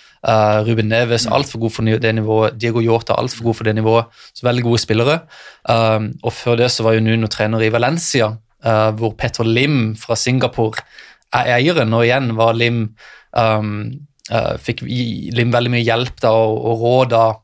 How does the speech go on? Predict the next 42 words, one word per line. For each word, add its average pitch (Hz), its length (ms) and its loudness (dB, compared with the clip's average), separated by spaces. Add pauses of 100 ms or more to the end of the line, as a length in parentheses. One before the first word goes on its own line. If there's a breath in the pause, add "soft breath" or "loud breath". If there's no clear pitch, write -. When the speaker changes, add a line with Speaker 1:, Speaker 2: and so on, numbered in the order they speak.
(320)
Speaker 1:
Mendes 123 500 0
med 110 120 0
hensyn 107 160 -4
til 120 80 -4
hvem 117 140 0
man 117 100 -2
skulle 113 200 -4
hente. 113 300 -4
De 113 80 -2
hentet 113 220 -2
en 113 80 -6
Cancelo, 117 680 -2 (280 loud breath)
hentet 113 160 -4
en 113 80 -2
masse 117 180 -4
portugisere, 117 600 -2 (340 loud breath)
eh, 110 480 2
og 123 140 0
igjen 127 180 0
fungerte 117 460 -2
den 110 120 -2
duoen 113 280 0
veldig 107 260 -2
bra. 135 200 2 (260)
Eh, 113 380 0 (500 soft breath)
og 131 80 2
nå 139 100 4
skulle 127 300 0
da 120 80 2
Nuno 117 320 0
hente 117 320 -2
en 113 160 -2
klubb 127 180 -2
hvor 120 160 2
Mendes 123 380 0
egentlig 123 240 -4
ikke - 140 -10
har 117 120 4
noe 117 220 -4
sånn 113 160 -6
input 143 320 -2
da. - 80 -2